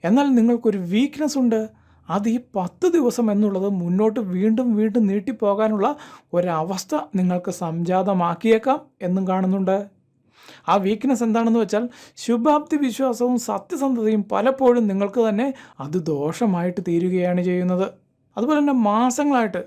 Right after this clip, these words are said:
അല്ലെങ്കിൽ വർഷങ്ങളായിട്ടെന്ന് തന്നെ പറയാവുന്നതാണ്. മറ്റൊരാളിൽ നിന്ന് നിങ്ങൾക്ക് ലഭിക്കേണ്ട അല്ലെങ്കിൽ കിട്ടേണ്ട ആ ഒരു കാര്യം അത് നിങ്ങൾക്ക് അവകാശപ്പെട്ടത് തന്നെയാണ്. പക്ഷേ അത് നീണ്ടു നീണ്ടു നീണ്ടു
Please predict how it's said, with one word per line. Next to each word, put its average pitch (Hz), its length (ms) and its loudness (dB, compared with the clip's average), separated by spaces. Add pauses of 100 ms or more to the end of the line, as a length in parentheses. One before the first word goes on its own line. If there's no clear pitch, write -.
അല്ലെങ്കിൽ 269 260 -2
വർഷങ്ങളായിട്ടെന്ന് 269 1040 2
തന്നെ 254 140 2
പറയാവുന്നതാണ്. 240 840 0 (580)
മറ്റൊരാളിൽ 240 760 0
നിന്ന് 196 320 0
നിങ്ങൾക്ക് 202 340 -2
ലഭിക്കേണ്ട 196 540 -2
അല്ലെങ്കിൽ 175 280 -4 (100)
കിട്ടേണ്ട 233 360 0 (380)
ആ 214 180 2
ഒരു 262 260 0 (140)
കാര്യം 185 360 0 (120)
അത് 170 260 -4
നിങ്ങൾക്ക് 165 320 -6
അവകാശപ്പെട്ടത് 254 800 -2
തന്നെയാണ്. 269 480 0 (500)
പക്ഷേ 247 320 -2 (120)
അത് 180 340 0
നീണ്ടു 175 320 -2
നീണ്ടു 185 340 -2
നീണ്ടു 170 300 -4